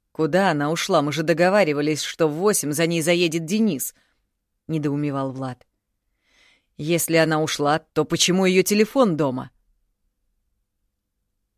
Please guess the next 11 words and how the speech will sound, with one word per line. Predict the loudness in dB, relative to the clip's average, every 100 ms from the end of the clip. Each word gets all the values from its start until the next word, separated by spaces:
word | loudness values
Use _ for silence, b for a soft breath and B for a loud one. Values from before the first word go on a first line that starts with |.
| _
«Она | 0 2 2
уехала, | 0 -2 -2 -2 -6
Владислав», | -4 -4 -4 -2 -2 -2 -10 _ _ _ _ _ _ _ _ _ _
твёрдо | -6 -4 -4 -6
проговорила | -6 -6 -4 -6 -6 -6
женщина. | -6 -6 -6 -6 -10 -12 _ _ _ _ _ _ _ _ _ _
«Её | -4 -2 0 0
нет | 0 -2 -4
в | -6
городе». | -4 -4 -4 -10 -12 -14 _ _ _ _ _ _ _ _ _ _ _ _ _ _ _ _ _ _ _ _ _
«Что?» | -16 -8 -6 -6